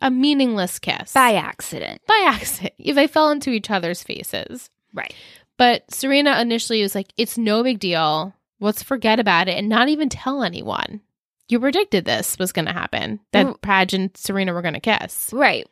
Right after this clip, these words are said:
Speaker 2: And he agrees of, "We don't have to tell anybody. I'm with Vanessa. You're with Nate. We don't need to hurt
Speaker 1: <sighs>
Speaker 2: anyone." What
Speaker 1: I
Speaker 2: do you
Speaker 1: love
Speaker 2: think
Speaker 1: Nate.
Speaker 2: about
Speaker 1: I love
Speaker 2: this?
Speaker 1: Vanessa.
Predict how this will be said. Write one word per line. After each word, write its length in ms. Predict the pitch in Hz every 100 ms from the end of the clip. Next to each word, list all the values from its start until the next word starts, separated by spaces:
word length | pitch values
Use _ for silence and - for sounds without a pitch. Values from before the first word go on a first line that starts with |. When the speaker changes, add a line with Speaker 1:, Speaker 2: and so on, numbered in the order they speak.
| _ -
Speaker 2:
And 420 | 220 214 208 214
he 260 | 214 240
agrees 600 | 240 185 190 165 170 208 -
of, 340 | - 190 180 _ - 262 277 -
"We 160 | 240 240
don't 140 | 285
have 120 | 262
to 80 | 247
tell 140 | 247 330
anybody. 240 | 233 196
I'm 140 | 180 190
with 100 | 220
Vanessa. 340 | 240 214 214
You're 180 | 190 196
with 140 | 196
Nate. 320 | 196 185 180 _ _ -
We 80 | 220
don't 160 | 233 226
need 140 | 247
to 100 | 247
hurt 260 | 180 214 -
Speaker 1:
<sighs> 0 |
Speaker 2:
anyone." 220 | 160 - - -
What 100 | 226
Speaker 1:
I 40 | 330
Speaker 2:
do 60 |
you 60 | 349
Speaker 1:
love 140 | 370
Speaker 2:
think 180 | 294 269
Speaker 1:
Nate. 80 | 240
Speaker 2:
about 180 | 220 349
Speaker 1:
I 40 |
love 220 | 349 370
Speaker 2:
this? 80 | 320
Speaker 1:
Vanessa. 440 | 254 185 - -